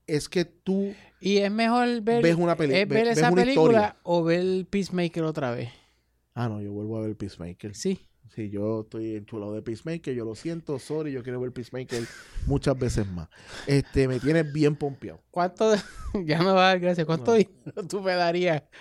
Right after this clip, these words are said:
Speaker 2: por ver Peacemaker en luz?
Speaker 1: Mm, de verdad que no, no entiendo en este, en esta oferta por qué salgo beneficiado de alguna manera. <laughs> Porque
Speaker 2: Pero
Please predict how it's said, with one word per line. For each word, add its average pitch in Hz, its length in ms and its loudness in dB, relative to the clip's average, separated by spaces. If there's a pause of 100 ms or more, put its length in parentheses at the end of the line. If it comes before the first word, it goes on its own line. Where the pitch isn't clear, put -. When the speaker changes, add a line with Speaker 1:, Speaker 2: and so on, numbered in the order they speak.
(160)
Speaker 2:
por 160 180 0
ver 160 220 2
Peacemaker 175 600 0
en 147 300 2
luz? 156 200 6 (2000)
Speaker 1:
Mm, 113 440 -8 (520)
de 127 200 -2
verdad 147 180 2
que 190 120 2
no, 180 140 0 (180)
no 165 160 0
entiendo 220 440 2
en 180 120 -2
este, 202 420 -2 (320)
en 165 140 -2
esta 180 220 2
oferta 220 500 4 (320)
por 156 220 2
qué 175 140 2
salgo 196 300 2
beneficiado 190 680 2
de 175 80 6
alguna 170 460 2
manera. 175 560 2
<laughs> - 200 -6
Porque 185 200 2
Speaker 2:
Pero 247 220 10